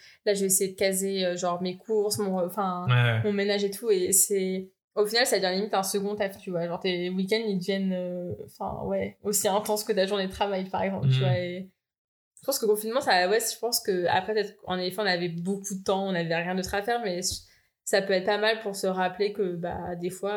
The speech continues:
Speaker 1: euh, c'est ok de rien faire pendant une journée et que, bah, c'est
Speaker 2: Ouais.
Speaker 1: cool, en fait, tu vois. C'est
Speaker 2: Ouais.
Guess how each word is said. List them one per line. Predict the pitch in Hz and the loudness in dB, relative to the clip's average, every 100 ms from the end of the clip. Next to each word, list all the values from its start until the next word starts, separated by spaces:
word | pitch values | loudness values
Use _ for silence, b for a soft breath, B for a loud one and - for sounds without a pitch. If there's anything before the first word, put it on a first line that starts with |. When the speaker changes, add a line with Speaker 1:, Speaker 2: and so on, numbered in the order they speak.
| 196 | -2
Speaker 1:
euh, | 175 185 190 - _ _ _ _ | -2 -4 -8 -16 _ _ _ _
c'est | - - - | -8 -4 -2
ok | - 196 208 | -2 0 0
de | 196 | 0
rien | 175 180 180 | -2 -4 -4
faire | 202 196 | -6 -6
pendant | 190 175 | -6 -2
une | 190 | -2
journée | 190 185 180 185 190 | 0 -2 -4 -4 -4
et | |
que, | 185 180 | -6 -8
bah, | 170 170 | -4 -4
c'est | 180 123 | 2 4
Speaker 2:
Ouais. | 120 151 | 4 2
Speaker 1:
cool, | 208 | 0
en | 180 | -2
fait, | 185 185 - | -6 -8 -12
tu | - | -12
vois. | 185 | -8
C'est | 185 - 185 180 190 | -4 -2 -4 -6 -2
Speaker 2:
Ouais. | 120 117 113 | 2 4 2